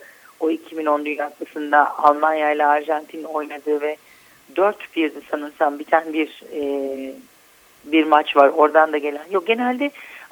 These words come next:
e, tarihi şeyler dışında Almanya ile Arjantin arasındaki gerginlik tabii futbol gerginliğini biliyoruz. Alman nüfusunun çok olduğu, e, Patagonya bölgesi bunların da, e, ilk grupta gelenler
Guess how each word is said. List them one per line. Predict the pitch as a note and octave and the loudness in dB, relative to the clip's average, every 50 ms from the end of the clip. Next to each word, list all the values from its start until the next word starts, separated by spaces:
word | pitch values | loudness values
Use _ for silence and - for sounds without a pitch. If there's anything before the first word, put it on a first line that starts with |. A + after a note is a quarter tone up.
| - | -2
e, | - E3+ E3+ D#3+ D#3 | 2 2 4 4 2
tarihi | D#3+ - E3 D#3 D#3 D#3 E3 - - C#4 C4+ C4+ B3 - | 2 2 4 4 4 2 -2 -8 -12 -12 -10 -10 -12 -10
şeyler | - - F3+ D#3+ D#3+ D3+ D3 C#3 | -8 -6 -4 -2 -2 -2 -4 -6
dışında | C#3 - F#3 G3+ A3+ C4+ | -8 -12 -12 -6 0 2
Almanya | F#3+ F3 F3 F3 F3 F3+ F3+ F3+ F3 E3 E3 | 4 4 4 2 -2 -4 -2 -4 -4 -4 -4
ile | D#3+ D#3 D#3 D3 | 0 0 0 0
Arjantin | D3 E3 E3 E3 D#3+ D#3 F3 E3 E3 D3+ _ E3+ | 0 0 -4 -4 -2 -2 -2 -4 -4 -6 _ -4
arasındaki | E3 D#3 D3+ D#3+ D#3 - - D3+ D3 D3+ - _ _ D#3 | -2 -2 -2 -4 -6 -10 -12 -12 -12 -12 -12 _ _ 2
gerginlik | E3 D#3 D3+ D3 D3+ E3 G3 B3 - - - | 4 4 4 4 0 -4 -8 -8 -10 -10 -10
tabii | - G#3 F3+ E3 | -10 -8 -8 -10
futbol | - - _ _ - D#3+ D3+ C#3 | -12 -16 _ _ 2 2 2 4
gerginliğini | D3 D3 C#3+ C#3+ C#3+ D3+ D#3 E3+ F#3+ G#3+ C#4 C#4+ | 4 2 2 2 0 -4 -8 -10 -8 -8 -8 -6
biliyoruz. | B3 A#3+ G3 D#3+ C3+ C3 - - _ - - - - - - - - - - - | -2 0 2 2 2 0 -6 -14 _ -20 -20 -20 -20 -18 -18 -18 -18 -20 -18 -4
Alman | - - E3 E3+ F3 F#3 G#3 A3 A3 G#3+ | 0 4 4 4 4 4 2 0 0 -2
nüfusunun | G#3+ G#3 - G3+ G3+ - - G3+ F#3 F#3 F3+ | -6 -8 -6 -8 -8 -8 -10 -12 -14 -14 -12
çok | - - - G3+ - - | -4 -2 -2 -2 -2 0
olduğu, | G3 F3+ E3+ E3 D#3+ - D#3+ D#3 D3+ C#3+ C#3+ D3 - - - - - - - - - - | 0 2 2 0 0 -2 -2 0 0 0 0 -2 -6 -12 -20 -20 -20 -20 -20 -20 -8 -2
e, | E3+ E3 D#3+ D#3 D3+ D3+ D3+ C#3+ D3 - | 2 2 4 4 2 2 0 -2 -4 -2
Patagonya | - E3 E3 F3+ E3+ D#3+ F#3 F#3+ F#3 F3+ E3+ E3+ | -2 0 2 4 4 4 2 2 2 0 2 4
bölgesi | E3 D#3 D#3 D#3+ F3 - D4 A#3 | 4 4 4 0 -4 -6 -8 -8
bunların | G3 F#3 F#3 F#3 F#3 F3+ F#3+ F#3+ F#3 F#3+ | -8 -8 -4 -4 -4 -4 -4 -4 -2 -2
da, | F#3 E3+ D3+ - - _ _ _ - | 0 0 -2 -4 -6 _ _ _ -2
e, | E3 D#3+ D#3 C#3 - - - _ _ _ _ | 0 0 0 -2 -4 -10 -20 _ _ _ _
ilk | - G#3+ G#3 G#3 - - - | -2 -2 -2 -2 -6 -6 -2
grupta | - E3+ E3+ E3 - - E3+ | 0 0 0 0 0 0 0
gelenler | D3 D#3+ D#3+ D#3 D#3 D#3 D#3 D#3 D#3 | 0 0 -2 -2 -2 -2 0 -2 -2